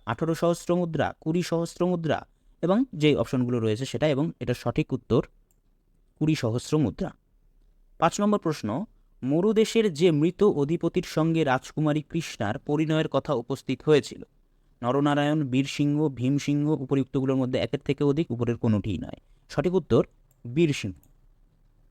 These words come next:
ঠিক আছে, মরুদেশের বর্তমান যে অধিপতি রাজকুমারী কৃষ্ণার পাণিগ্রহণ করতে ইচ্ছা প্রকাশ করেছিলেন তিনি হচ্ছেন মানসিংহ। ঠিক আছে, সাত নম্বর প্রশ্ন,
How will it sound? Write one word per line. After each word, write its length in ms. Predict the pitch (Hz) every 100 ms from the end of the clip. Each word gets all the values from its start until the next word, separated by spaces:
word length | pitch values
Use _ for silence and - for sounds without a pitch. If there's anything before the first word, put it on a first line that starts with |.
| _ _ _ _ _ -
ঠিক 140 | 254
আছে, 180 | - - _ _ _ -
মরুদেশের 460 | 139 196 226 233 196
বর্তমান 500 | 143 151 190 208 208
যে 120 | 196
অধিপতি 580 | 135 139 120 107 117 170
রাজকুমারী 500 | 131 - 143 139 135
কৃষ্ণার 380 | 135 - 135 -
পাণিগ্রহণ 500 | 131 160 160 165 156
করতে 260 | 139 -
ইচ্ছা 260 | 113 - 156
প্রকাশ 300 | 143 127 -
করেছিলেন 500 | 107 98 104 110 202 - _ -
তিনি 180 | 143 143
হচ্ছেন 320 | 123 - 214 - _ -
মানসিংহ। 500 | 110 110 95 - - - - _ _ _ _ - - - - - - - - - _ _ _ _ - - _ _
ঠিক 120 | 240
আছে, 160 | 285 - _ _ _ _ _ -
সাত 260 | 180 180
নম্বর 260 | 214 214 208
প্রশ্ন, 460 | 156 127 113 139